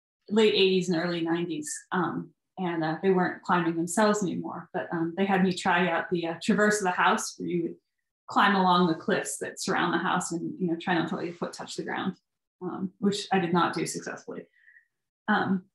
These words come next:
and for decades, they'd worked and climbed here, um, often in relative isolation. And here they are.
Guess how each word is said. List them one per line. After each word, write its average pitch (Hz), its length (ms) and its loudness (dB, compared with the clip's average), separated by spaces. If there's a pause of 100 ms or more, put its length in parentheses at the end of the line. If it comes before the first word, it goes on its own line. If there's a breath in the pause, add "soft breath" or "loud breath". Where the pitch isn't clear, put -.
(240)
and 240 80 6
for 254 140 4
decades, 262 480 2
they'd 202 180 4
worked 202 300 0
and 175 120 2
climbed 185 360 2
here, - 340 -8 (140)
um, 175 420 -2 (360)
often 208 260 4
in 175 240 2
relative 180 400 2
isolation. - 760 -6 (1300)
And 180 80 -2
here 196 140 0
they 202 100 0
are. 269 240 2